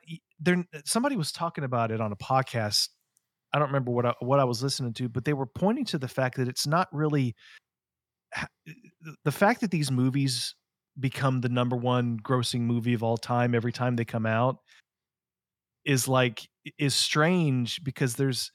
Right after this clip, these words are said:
because it's not really, it doesn't really exist in the pop culture lexicon. You never see anybody dressing up for them for Halloween. You never, it's like this thing that,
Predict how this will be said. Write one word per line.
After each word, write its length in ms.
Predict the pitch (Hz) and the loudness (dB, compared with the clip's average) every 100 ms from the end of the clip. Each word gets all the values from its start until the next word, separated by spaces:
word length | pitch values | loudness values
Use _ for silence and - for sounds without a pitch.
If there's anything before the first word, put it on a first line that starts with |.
| 131 | -4
because 440 | 135 151 131 113 - _ _ - | -2 2 2 0 -8 _ _ -4
it's 240 | 147 - | -2 0
not 220 | 151 180 - | 2 0 0
really, 480 | 143 151 147 123 110 _ | 0 2 2 0 -6 _
it 120 | 143 | -4
doesn't 300 | 127 175 185 | 0 0 0
really 300 | 147 151 139 | -2 -4 -2
exist 520 | 123 117 107 143 147 139 | -4 -6 -4 -4 -4 -4
in 100 | 120 | -6
the 80 | |
pop 420 | 113 - 135 135 - | -6 -4 -4 -4 -8
culture 380 | 139 135 - | -8 -8 -8
lexicon. 640 | 113 120 156 - - 107 104 | -6 -6 -6 -10 -12 -12 -6
You 100 | 117 | 0
never 220 | 135 147 | 0 0
see 240 | 151 151 139 | 0 0 0
anybody 520 | 135 127 127 123 120 - - _ - | 0 4 4 2 -2 -10 -20 _ -10
dressing 460 | 120 131 131 151 143 | 0 2 4 4 2
up 160 | 139 | 2
for 220 | - 143 | 0 0
them 180 | 135 131 | 2 0
for 140 | 123 123 | -2 -4
Halloween. 600 | 120 127 123 120 120 123 | -2 -2 0 0 2 2
You 80 | 120 | 2
never, 200 | 127 143 - - _ | 2 -2 -10 -20 _
it's 340 | - - 156 | -8 -6 0
like 240 | 165 147 - - | 2 0 -4 -10
this 320 | 135 147 - | -2 0 0
thing 320 | - 160 175 | 2 2 4
that, 160 | 147 123 | 2 0